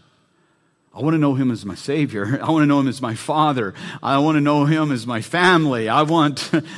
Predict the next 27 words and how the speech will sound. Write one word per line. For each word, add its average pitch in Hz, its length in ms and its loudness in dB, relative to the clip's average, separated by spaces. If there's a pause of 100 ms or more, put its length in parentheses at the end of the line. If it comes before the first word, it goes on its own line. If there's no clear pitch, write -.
(100)
<laughs> - 340 -20
are 120 160 -2
you 127 100 2
with 143 160 4
me 120 100 0
tonight? 78 440 -12 (3500)
But 113 180 -6
some 156 300 -4
folks 131 300 -6
are 127 40 -4
not 147 460 -4
ever 151 220 -6
going 151 360 -6
to 185 140 -16
know 107 600 -8 (760)
the 117 120 -8
Heavenly 135 380 -2
Father 131 540 -6
as 123 320 -10
their 135 120 -6
Father. 165 380 -8
They're 143 140 0
never 160 220 0
going 160 220 -6
to 147 80 -6
know 156 440 -8
Jesus - 1300 -16